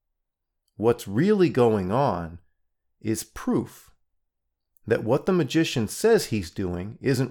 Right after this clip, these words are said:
really what he's doing. He says he's gonna make some object disappear or appear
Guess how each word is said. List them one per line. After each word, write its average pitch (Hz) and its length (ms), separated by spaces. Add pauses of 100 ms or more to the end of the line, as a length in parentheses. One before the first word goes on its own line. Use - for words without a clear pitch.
really 120 360
what 98 220
he's 90 200
doing. 127 400 (1900)
He 131 140
says 202 340
he's 123 120
gonna 107 220
make 104 380 (160)
some 101 320
object 95 560
disappear 101 720
or 95 340
appear 104 640